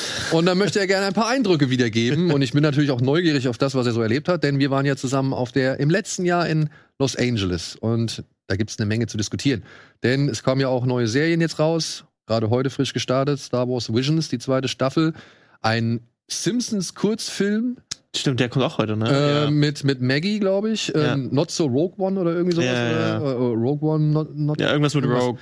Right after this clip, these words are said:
Speaker 2: ja.
Speaker 1: irgendwas mit Rogue.
Speaker 2: <laughs>
Speaker 1: Ähm, und dann gibt's noch diese, was ist das, die jungen Jedi Adventures?
Speaker 2: Äh, ja, die ist aber schon seit einer Woche, glaub ich,
Speaker 1: Ja,
Speaker 2: draußen
Speaker 1: aber
Speaker 2: sogar.
Speaker 1: das ist auch
Speaker 2: Das sind
Speaker 1: krass.
Speaker 2: YouTube-Shorts, also das ist, ähm, ja.
Speaker 1: Ja.
Speaker 2: Aber, ja.
Speaker 1: Ja.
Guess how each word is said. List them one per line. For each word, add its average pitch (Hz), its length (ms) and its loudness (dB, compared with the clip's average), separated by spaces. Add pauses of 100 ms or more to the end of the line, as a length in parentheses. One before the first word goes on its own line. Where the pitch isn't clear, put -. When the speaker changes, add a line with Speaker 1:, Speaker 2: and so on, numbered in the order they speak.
(140)
Speaker 2:
ja. 120 140 0
Speaker 1:
irgendwas 143 180 2
mit 127 100 2
Rogue. 143 300 0
Speaker 2:
<laughs> 151 400 0
Speaker 1:
Ähm, 143 560 2
und 160 160 2
dann 202 100 2
gibt's 180 140 -2
noch 185 100 2
diese, 143 240 0 (520)
was - 180 -6
ist 151 140 -4
das, 147 180 -2
die 117 200 0
jungen 160 260 2
Jedi 160 480 2
Adventures? 151 540 0
Speaker 2:
Äh, 131 400 2
ja, 131 280 0
die 135 160 0
ist 170 80 -2
aber 226 180 0
schon 160 140 0
seit 160 80 4
einer 131 140 0
Woche, 143 180 0
glaub 107 180 0
ich, 107 60 -2
Speaker 1:
Ja, 131 320 2
Speaker 2:
draußen 127 60 0
Speaker 1:
aber 113 100 0
Speaker 2:
sogar. 123 120 0
Speaker 1:
das 113 100 0
ist 104 100 -4
auch 104 80 2
Speaker 2:
Das 120 120 -2
sind 131 100 -2
Speaker 1:
krass. 120 80 0
Speaker 2:
YouTube-Shorts, 110 580 -2
also 107 160 0
das 117 180 0
ist, 95 60 0
ähm, 101 260 -2 (260)
ja. 92 200 0 (140)
Speaker 1:
Ja. - 160 -2
Speaker 2:
Aber, 113 560 0
ja. 113 200 0 (720)
Speaker 1:
Ja. 151 320 -2